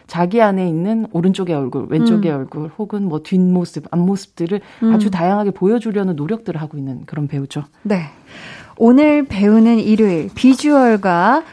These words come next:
Speaker 2: 더욱더 무르익어 가시는 연기력으로 여심은 물론 남심까지 가는 배우
Speaker 1: <laughs>
Speaker 2: 강동원 씨에 대해 공부하고 있는데요. 이제 소장님의 원픽, 백은하의 신의 한 수 여쭤볼게요.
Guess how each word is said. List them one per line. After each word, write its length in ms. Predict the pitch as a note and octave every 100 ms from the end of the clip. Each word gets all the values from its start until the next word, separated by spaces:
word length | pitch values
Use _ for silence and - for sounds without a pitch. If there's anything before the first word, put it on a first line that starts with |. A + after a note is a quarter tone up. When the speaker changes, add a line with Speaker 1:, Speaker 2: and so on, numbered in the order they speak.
| _
Speaker 2:
더욱더 420 | - F#3+ F3+ G3 F3+
무르익어 540 | F#3+ A#3+ B3 A3+ A#3
가시는 640 | A3+ G#3+ - A3+ B3+ B3+
연기력으로 760 | A3 A#3 B3+ G#3+ F#3+ F#3+ G#3 - -
여심은 480 | A3+ C#4 F4 E4+ D#4+
물론 400 | C#4 A#3+ A3+ G3
남심까지 760 | E3+ A3 C#4+ F4 E4+ D#4 C#4+ C4 A3 G3+ _ _ _
가는 460 | - G#3 A3+ D#4 C#4+
배우 260 | A3 F3+ D#3 F#3 E3
Speaker 1:
<laughs> 220 | F3 E3
Speaker 2:
강동원 440 | A#3 C4+ D#4 D4+
씨에 200 | D4+ C4+ A3+
대해 140 | A3
공부하고 480 | G3+ G#3+ G#3+ G#3 G#3
있는데요. 480 | G#3 G3 F3 E3+ G3
이제 240 | G#3+ G3+ G3+
소장님의 540 | E4 E4+ E4+ D#4 C#4+
원픽, 640 | F3+ G#3+ E4 E4+ E4+ - _ _
백은하의 420 | A#3+ A3 A3 G#3
신의 340 | G3+ - F#4 F#4
한 200 | F4 C4
수 460 | - F#3+ F#3+ D4+ D#4+
여쭤볼게요. 1120 | G3 - G#3 G3 F#3+ G3+ F3+ F3+ E3 F#3+